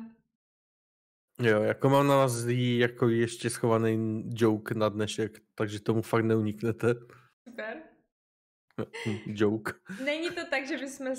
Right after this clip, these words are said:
Speaker 2: to nějak zlehčovali nebo se tomu smáli, to ne, ale
Speaker 1: Troška humoru u těchto podcastů fakt jako neuškodí.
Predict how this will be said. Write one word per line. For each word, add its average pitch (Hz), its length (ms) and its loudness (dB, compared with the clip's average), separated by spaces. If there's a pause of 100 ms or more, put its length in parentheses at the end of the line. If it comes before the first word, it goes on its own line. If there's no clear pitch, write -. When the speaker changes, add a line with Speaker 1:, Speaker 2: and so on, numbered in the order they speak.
(180)
Speaker 2:
to 262 60 -10
nějak 240 280 -8
zlehčovali 226 560 -10
nebo 226 220 -10
se 226 140 -16
tomu 220 220 -16
smáli, 196 600 -12
to 208 80 -14
ne, 196 360 -14
ale 208 180 -16 (920)
Speaker 1:
Troška 135 340 6
humoru 131 440 8
u 131 180 4
těchto 120 840 6 (520)
podcastů 123 640 2
fakt 110 220 0
jako 107 240 -2
neuškodí. 117 680 0